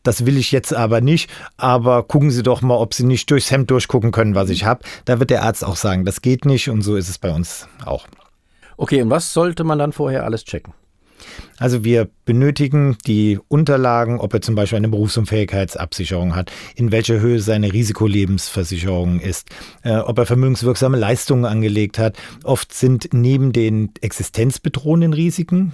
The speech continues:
Speaker 1: die während einer Finanzierungslaufzeit auftreten können, wie Tod oder Krankheit, ist es auch so, dass der Kunde oft verstecktes Eigenkapital hat,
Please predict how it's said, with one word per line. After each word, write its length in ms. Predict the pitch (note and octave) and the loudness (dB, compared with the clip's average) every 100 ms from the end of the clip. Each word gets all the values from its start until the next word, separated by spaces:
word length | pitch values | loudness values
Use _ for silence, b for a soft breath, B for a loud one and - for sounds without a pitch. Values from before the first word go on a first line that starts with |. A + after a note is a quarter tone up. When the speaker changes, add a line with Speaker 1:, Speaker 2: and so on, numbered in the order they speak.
| - | -6
Speaker 1:
die 120 | A#2+ A2+ | -2 0
während 200 | B2 C3 | 0 0
einer 180 | B2 | -2
Finanzierungslaufzeit 960 | A#2+ B2 - C3+ A#2+ C3 B2 - B2 - | -2 -2 0 -2 0 -2 -2 -2 -4 -2
auftreten 520 | B2 - - B2 B2 | -4 -2 -4 -2 -2
können, 280 | A2+ A#2+ A#2 | -2 0 0
wie 120 | F#2 | -4
Tod 460 | - G#2 A2+ C3 C#3 | -4 0 0 0 -6
oder 300 | G2 F2+ F2 | -8 -8 -10
Krankheit, 640 | - E2+ G#2 - C3+ D#3+ - B B B B | -8 -4 -4 0 -2 -2 -6 B B B B
ist 140 | A2+ | -6
es 60 | - | -4
auch 140 | A2 | -4
so, 160 | - C3 | -2 -2
dass 200 | C3 - | 0 -2
der 100 | A#2 | -6
Kunde 380 | - C#3 C3+ C3 | -4 -2 -2 -2
oft 240 | B2 - | -4 -4
verstecktes 600 | - B2 - C3 - - | -4 -4 -2 -4 -4 -8
Eigenkapital 840 | - D3+ E3 A#2+ G#2 E2+ F#2+ F#2 F#2+ | -2 0 0 -2 -4 -4 -2 0 -2
hat, 200 | E3+ | -4